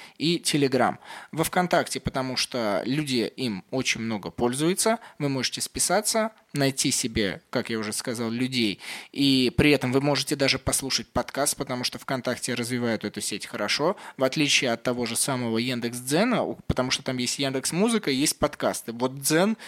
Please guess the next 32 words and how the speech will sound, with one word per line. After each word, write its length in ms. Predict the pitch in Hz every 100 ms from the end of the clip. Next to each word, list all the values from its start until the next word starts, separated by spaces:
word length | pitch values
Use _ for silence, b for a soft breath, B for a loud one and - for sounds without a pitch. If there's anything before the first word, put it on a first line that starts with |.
| B
не 280 | 156 170 160
внедряет 680 | 131 131 120 131 143 175 -
подкасты 1080 | 123 - 127 117 - - 123 117 107 95 78
в, 540 | 69 101 107 120 101 - _ _
ну, 180 | 226 131
как 240 | - 110 98
бы, 220 | 90 - -
в 60 |
свою 360 | - 139 131 147
вот 160 | 139
эту 180 | 127 135
умную 320 | 127 135 131
ленту. 440 | 120 113 104 - - B -
А 80 |
ВКонтакте 580 | 120 151 131 170 196 -
это 160 | 156 139
внедрил. 400 | 135 120 113 101
Вы 200 | 131 147
прямо 320 | 147 139 131
здесь 180 | 131 123
сейчас 380 | 123 - 160 151
можете 340 | 131 131 -
слушать, 500 | - 131 135 127 - B B B B
а, 520 | - 113 104 101 95
наш 340 | 165 131 120 -
вот 160 | 117 117
этот 160 | 110 -
подкаст 460 | 113 - 165 -
в, 180 | 117 110
в, 960 | 120 113 107 110 120 117 107 98 87 67
во 160 | 120
ВКонтакте. 680 | 147 147 113 87 - - -